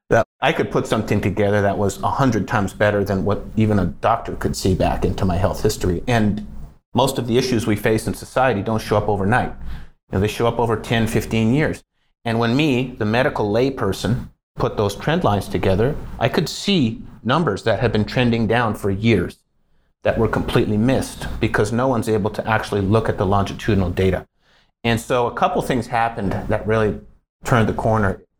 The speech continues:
It's very similar to what happened in consumer finance fifteen, twenty years ago when mint dot com came around, and they could pull all your spending history from any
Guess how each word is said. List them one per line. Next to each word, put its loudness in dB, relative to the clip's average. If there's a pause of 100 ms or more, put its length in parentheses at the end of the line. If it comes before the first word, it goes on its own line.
(220)
It's -2
very 2
similar -2
to -4
what 2
happened 0
in 2
consumer 0
finance -2 (420)
fifteen, 2
twenty 2
years 0
ago 0 (360)
when 2 (180)
mint 0
dot 0
com 0
came 0
around, 0 (400)
and 2
they 2
could -4
pull 0
all 4
your 0
spending 0
history 0
from -2
any 0